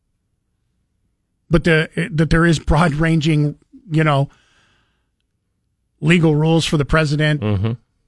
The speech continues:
Speaker 1: that if he wants to take something from the
Speaker 2: Well,
Speaker 1: White
Speaker 2: it's like
Speaker 1: House
Speaker 2: that,
Speaker 1: and declassify it, he can
Speaker 2: like
Speaker 1: without
Speaker 2: that, um,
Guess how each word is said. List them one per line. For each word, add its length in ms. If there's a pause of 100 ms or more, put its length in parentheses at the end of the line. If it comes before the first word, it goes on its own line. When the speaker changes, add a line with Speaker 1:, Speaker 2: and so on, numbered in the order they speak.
(180)
Speaker 1:
that 120
if 60
he 60
wants 260
to 80
take 200
something 380
from 180
the 60
Speaker 2:
Well, 80
Speaker 1:
White 120
Speaker 2:
it's 80
like 80
Speaker 1:
House 180
Speaker 2:
that, 20
Speaker 1:
and 80
declassify 640
it, 60
he 120
can 480
Speaker 2:
like 80
Speaker 1:
without 400
Speaker 2:
that, 160
um, 120